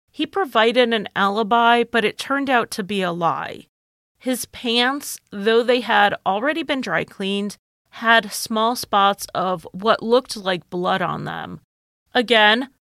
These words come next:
like blood found on Abraham. Michael Thornton was arrested in September nineteen seventy-four,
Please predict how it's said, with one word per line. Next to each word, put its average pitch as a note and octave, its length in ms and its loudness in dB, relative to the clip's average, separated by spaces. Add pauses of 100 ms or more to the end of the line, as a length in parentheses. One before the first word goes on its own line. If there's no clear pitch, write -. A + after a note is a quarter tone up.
like G#3 480 -2
blood F#3 400 2
found F3+ 340 0
on F#3+ 260 0 (160)
Abraham. F#3+ 680 -2 (440)
Michael A#3+ 300 2
Thornton A3 420 0
was F#3 440 -2
arrested G3+ 720 -2 (100)
in F#3+ 160 -8
September B3 520 0
nineteen A3+ 400 -4
seventy-four, G3+ 800 -2